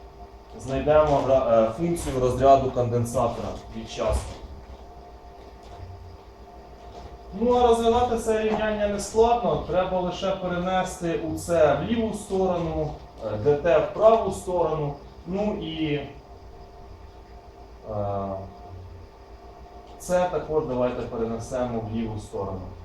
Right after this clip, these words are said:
І одержимо Д У С розділити на У С дорівнює мінус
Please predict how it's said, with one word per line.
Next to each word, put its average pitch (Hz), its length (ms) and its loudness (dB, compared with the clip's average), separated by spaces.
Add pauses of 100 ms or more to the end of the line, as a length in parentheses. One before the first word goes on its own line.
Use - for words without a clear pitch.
(320)
І 147 60 0
одержимо 120 840 0 (2500)
Д 147 420 2 (100)
У - 40 -10
С 208 480 2 (1080)
розділити 135 720 -2
на 127 340 0 (460)
У - 160 -10
С 202 440 2 (280)
дорівнює 135 720 -4
мінус 175 640 -4